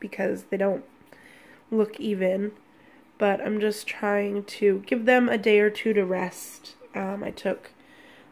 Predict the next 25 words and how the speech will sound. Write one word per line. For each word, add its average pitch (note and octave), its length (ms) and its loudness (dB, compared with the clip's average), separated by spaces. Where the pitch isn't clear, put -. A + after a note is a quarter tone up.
my G#3+ 140 2
nails G#3 240 4
off F#3 200 -2
yesterday, F#3+ 520 -2
and F#3 120 -2
I F#3+ 60 -2
have F#3+ 160 -4
not G3 260 -2
had F#3+ 240 -4
them F#3 140 -4
off F#3+ 320 -2
in G#3+ 140 -4
a G3+ 80 2
while, F3+ 420 0
so - 160 -2
I F#3 80 2
cut - 300 -10
them F#3+ 200 -2
and G#3 140 -4
filed F#3 420 -2
them F#3 300 -2
and F#3+ 320 -4
cleaned G#3+ 280 -2
them G#3 120 2
up. F#3 300 -2